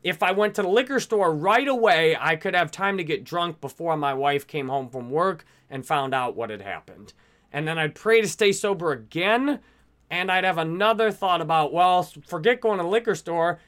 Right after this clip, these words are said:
Your wife has some liquor," 'cause I, when I first got sober, I got rid of all my liquor out of the house. I had four half gallons of vodka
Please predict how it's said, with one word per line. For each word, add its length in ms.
Your 180
wife 320
has 220
some 200
liquor," 420
'cause 220
I, 340
when 180
I 140
first 400
got 200
sober, 480
I 160
got 220
rid 140
of 120
all 200
my 180
liquor 340
out 140
of 80
the 120
house. 340
I 100
had 240
four 580
half 320
gallons 500
of 220
vodka 680